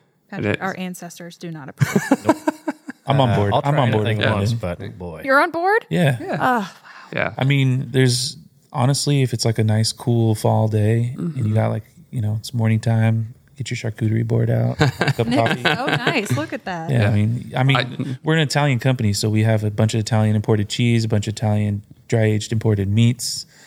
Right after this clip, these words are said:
Speaker 2: Fair.
Speaker 3: So I mean, it kinda
Speaker 4: Yeah.
Speaker 3: goes, kinda goes hand in. I mean, I think that's pretty much
Speaker 1: Yeah.
Speaker 3: all that the
Speaker 4: I mean,
Speaker 3: owners
Speaker 2: That goes
Speaker 3: partake
Speaker 4: I
Speaker 3: in,
Speaker 4: will
Speaker 3: you know?
Speaker 4: eat a chunk of Parmesan
Speaker 2: Oh, yeah.
Speaker 4: and then have some coffee.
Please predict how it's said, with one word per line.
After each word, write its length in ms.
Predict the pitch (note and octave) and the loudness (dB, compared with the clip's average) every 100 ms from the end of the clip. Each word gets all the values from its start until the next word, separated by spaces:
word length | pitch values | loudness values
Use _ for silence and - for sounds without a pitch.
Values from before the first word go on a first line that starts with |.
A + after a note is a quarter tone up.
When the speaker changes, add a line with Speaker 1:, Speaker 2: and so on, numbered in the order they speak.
| - | -10
Speaker 2:
Fair. 300 | F#3+ F3 F3 | -8 -8 -10
Speaker 3:
So 140 | - A#2 | -2 0
I 40 | |
mean, 360 | G#2+ G2+ G2 G2+ _ _ _ _ _ _ _ _ | 2 2 0 -6 _ _ _ _ _ _ _ _
it 120 | - | -4
kinda 180 | - G#2+ | 2 4
Speaker 4:
Yeah. 60 | G2+ | 4
Speaker 3:
goes, 320 | G2 - - - _ _ - | 0 -2 -12 -20 _ _ -6
kinda 180 | A2+ G#2+ | -2 2
goes 140 | G#2 A2+ | 2 2
hand 160 | G#2 | 2
in. 80 | G#2 | 4
I 80 | G#2+ | 2
mean, 180 | G2+ G#2 | 0 -2
I 100 | G#2 | -2
think 200 | A2 G#2 | -4 -4
that's 180 | G#2+ | -6
pretty 240 | - A2 G#2 | -6 -4 -4
much 380 | G#2 - - - | -4 -8 -14 -14
Speaker 1:
Yeah. 60 | - - _ _ | -16 -16 _ _
Speaker 3:
all 200 | A#2 G#2 | -4 -2
that 280 | G#2 G#2 - | -4 -8 -6
the 100 | G#2+ | -2
Speaker 4:
I 60 | A2 | 0
mean, 140 | A#2 | 0
Speaker 3:
owners 300 | G2+ - - - _ | -2 -6 -14 -20 _
Speaker 2:
That 120 | - | -18
goes 160 | - F3 | -12 -2
Speaker 3:
partake 300 | A2 A2+ C#3 | 0 2 2
Speaker 4:
I 40 | |
Speaker 3:
in, 80 | - | 2
Speaker 4:
will 80 | G#2 | 0
Speaker 3:
you 60 | A2 | 2
know? 120 | B2 | 2
Speaker 4:
eat 220 | B2+ A#2 - - - - _ _ _ _ - - - | 0 -6 -18 -20 -20 -20 _ _ _ _ -20 -20 -16
a 40 | A2 | -14
chunk 380 | - C#3+ C3 G#2 | -6 -4 -4 -6
of 100 | F2 | -2
Parmesan 460 | D3 B2 F#2 F#2 | 0 0 -2 -6
Speaker 2:
Oh, 60 | G#2 | -4
yeah. 100 | E2 | -6
Speaker 4:
and 100 | F#2 | -4
then 160 | G#2+ | -2
have 220 | G#2 A2 G#2 | 0 -2 -2
some 140 | F#2+ | -8
coffee. 560 | G#2 B2 A#2 F#2+ F2+ | -2 -2 -2 -4 -8